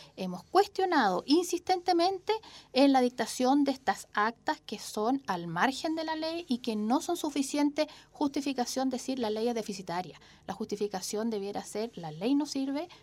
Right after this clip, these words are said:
tenemos que dictar una ley y es necesario pedirle a las autoridades la dictación de las leyes".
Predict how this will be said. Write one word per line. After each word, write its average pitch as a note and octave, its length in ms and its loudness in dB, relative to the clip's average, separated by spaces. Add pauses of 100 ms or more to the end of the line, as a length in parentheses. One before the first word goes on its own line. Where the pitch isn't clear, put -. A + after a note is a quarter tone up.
(180)
tenemos G#3 340 -2
que - 160 -12
dictar B3+ 320 -2
una B3 160 0
ley G3 340 -6
y B3 60 -4
es A#3+ 80 0
necesario A#3+ 640 -2
pedirle A3 320 -2
a - 20 -6
las A#3 100 -8
autoridades A3 520 -6
la A3 100 -4
dictación G3 380 -8
de E3 80 -12
las - 120 -16
leyes". - 300 -20